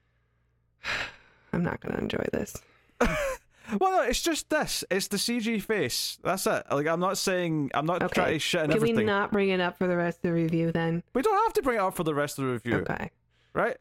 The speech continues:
Speaker 2: I, I'm, I'm getting it out of the way now. It looks bad. And it looks bad. And it probably looks w-, like, I wouldn't say it gets worse as the movie goes on, but there's, like, some big moments where the character shows more emotion later on, where it also
Speaker 1: Mm.
Speaker 2: sticks out m-, even more so when those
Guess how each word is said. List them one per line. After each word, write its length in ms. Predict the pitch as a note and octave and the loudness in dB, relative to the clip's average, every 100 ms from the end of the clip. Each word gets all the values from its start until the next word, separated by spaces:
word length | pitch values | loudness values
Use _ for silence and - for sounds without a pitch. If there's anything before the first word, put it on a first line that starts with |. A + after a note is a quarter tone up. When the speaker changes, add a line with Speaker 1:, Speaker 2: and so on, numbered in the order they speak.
| _ - | _ -4
Speaker 2:
I, 320 | F3+ F3+ D#3 | -2 0 0
I'm, 80 | F3 | 2
I'm 120 | F#3 | 0
getting 340 | E3 A#3 B3 A3+ | 0 0 2 0
it 20 | |
out 80 | G3+ | 0
of 60 | G3 | 0
the 100 | F#3 | 0
way 160 | F#3 | 0
now. 200 | F3+ F#3+ | 0 0
It 200 | C#3+ C3+ | 0 0
looks 260 | C#3+ D#3 - | 0 -2 -2
bad. 340 | F3+ D#3+ F#2+ - | 0 0 -2 -2
And 160 | C#3 | 0
it 160 | C#3+ C#3+ | 0 0
looks 220 | D#3 G3 | -2 -2
bad. 420 | - E3+ D#3 D3 - _ _ _ - | 0 0 2 0 -4 _ _ _ -2
And 100 | D#3+ | 0
it 60 | |
probably 320 | F3+ B3 C4 | 2 2 2
looks 220 | G#3+ F3 - | 2 0 -2
w-, 220 | A#2+ A2 - | -4 -6 -4
like, 180 | C#3 - - _ - D3 | -4 -4 -14 _ -8 -2
I 60 | |
wouldn't 160 | G3 A#3+ | 0 0
say 80 | - | 0
it 60 | |
gets 200 | B2 A2+ | 0 0
worse 200 | C3+ C3+ | 0 -2
as 40 | A#2 | 0
the 60 | |
movie 140 | A#2 G#2 | 0 0
goes 120 | A2 | 0
on, 140 | G#2+ | 0
but 140 | G2+ A#2+ | 0 0
there's, 200 | A#2+ A#2 | -2 -2
like, 140 | C3+ | -2
some 300 | - C3+ B2 | 0 0 0
big 240 | A2 D#3 C3+ | 0 0 0
moments 480 | A#2+ B2+ C#3+ C3 | 0 0 -2 -2
where 100 | B2+ | -2
the 80 | A2+ | -2
character 380 | - A2+ A2+ B2 | 0 -2 -2 -2
shows 260 | - A#2 G#2 | -2 -2 0
more 200 | A2+ G2+ | 0 0
emotion 520 | F#2+ A2+ - D#3+ E3+ - | 0 0 -2 -2 -4 -2
later 300 | C#3+ C3 D3+ | -2 0 0
on, 280 | E3 F3+ F#3+ _ _ _ | 0 0 -4 _ _ _
where 220 | A#2 B2+ | -2 0
it 40 | B2+ | 2
also 320 | C3 D#3+ F#3 | 2 2 0
Speaker 1:
Mm. 60 | |
Speaker 2:
sticks 360 | A2+ B2+ - - | 0 -2 -2 0
out 280 | A#2+ G#2+ G2+ _ _ _ _ - | 0 0 -4 _ _ _ _ -6
m-, 140 | A#2+ | -2
even 240 | D3+ B2+ A2+ | 0 0 2
more 220 | A2+ A2 | 2 0
so 400 | - A2+ F#2+ F2 | 0 -2 0 -2
when 140 | - G2+ | -2 -2
those 260 | G#2 - | -2 -4